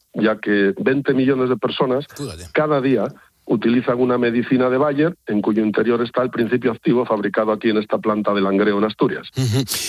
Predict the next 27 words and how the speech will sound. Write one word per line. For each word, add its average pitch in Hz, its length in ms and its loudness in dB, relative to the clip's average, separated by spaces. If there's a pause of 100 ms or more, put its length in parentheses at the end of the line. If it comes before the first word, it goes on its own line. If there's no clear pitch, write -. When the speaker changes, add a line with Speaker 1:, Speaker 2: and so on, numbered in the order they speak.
(200)
Speaker 2:
Qué 165 120 0
honor 185 280 2
que, 135 320 0
que, 110 240 0
que 107 220 0
una 139 260 2
farmacéutica 143 560 2
tan 131 120 0
importante 131 520 0
en 127 60 2
el 113 100 2
mundo, 151 340 2 (540)
eh, 107 160 -2
haya 139 140 4
elegido 139 360 2
a 113 40 0
España, 151 500 0
haya 131 340 0
elegido 131 540 2 (320)
al 104 160 0
Principado 123 400 0
de 135 80 2
Asturias 135 400 0
para 110 260 0
implantar, 120 580 0
pues, 185 260 0 (340)
eh, 104 240 -2